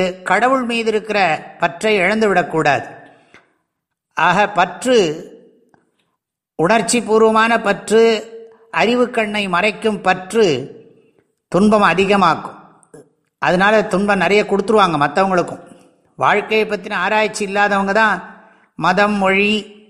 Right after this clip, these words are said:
இனவெறி இதுல எல்லாம் ரொம்ப ஈடுபடுறாங்க. சொல்லணும்,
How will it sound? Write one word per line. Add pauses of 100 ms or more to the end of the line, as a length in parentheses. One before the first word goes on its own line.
(240)
இனவெறி
இதுல
எல்லாம்
ரொம்ப
ஈடுபடுறாங்க. (1700)
சொல்லணும்,